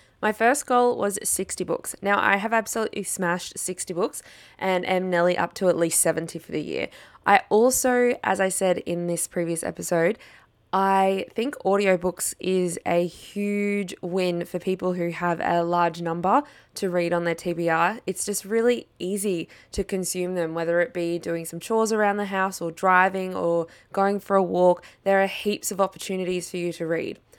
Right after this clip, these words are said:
I definitely can read a physical book quicker than I can consume an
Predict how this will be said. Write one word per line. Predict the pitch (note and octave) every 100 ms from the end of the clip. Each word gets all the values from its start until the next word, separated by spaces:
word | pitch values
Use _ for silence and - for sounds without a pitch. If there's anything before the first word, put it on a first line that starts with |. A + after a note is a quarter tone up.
| - -
I | -
definitely | G#3 A3+ A3+ B3+
can | B3+ A#3 G#3+
read | G#3
a | G3+
physical | G#3 G3 - F#3
book | F#3+ F3+ -
quicker | - G#3 G#3
than | G3 F#3+
I | F3+
can | - F3+
consume | - F3 - F3+
an | E3+